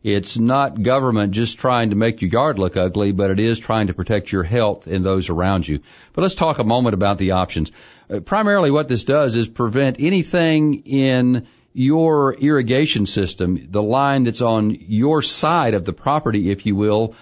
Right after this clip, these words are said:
from being able to flow back into that public water supply. If you had a broken line that was siphoning water out of a pond that was stagnant, or you had fertilizer or other items in it, it could inadvertently get back into the domestic water supply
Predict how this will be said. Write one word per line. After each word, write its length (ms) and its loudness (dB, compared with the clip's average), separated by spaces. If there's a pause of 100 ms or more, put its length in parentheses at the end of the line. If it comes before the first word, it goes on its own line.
(100)
from 160 -2
being 140 0
able 200 0
to 80 0
flow 400 -2
back 300 -2
into 400 0
that 260 -2
public 480 -2
water 300 0
supply. 560 -2 (400)
If 320 0
you 160 2
had 160 0
a 40 0
broken 360 0
line 320 0
that 80 -2
was 140 -4
siphoning 520 0
water 340 2
out 140 2
of 80 -2
a 60 -2
pond 480 0
that 40 -2
was 160 -4
stagnant, 520 -2
or 80 0
you 80 0
had 200 -2
fertilizer 640 0
or 120 -2
other 260 0
items 320 0
in 100 2
it, 180 -2
it 180 -4
could 480 0 (320)
inadvertently 640 0
get 180 -2
back 260 0
into 140 -2
the 80 -4
domestic 420 -2
water 220 0
supply 480 -2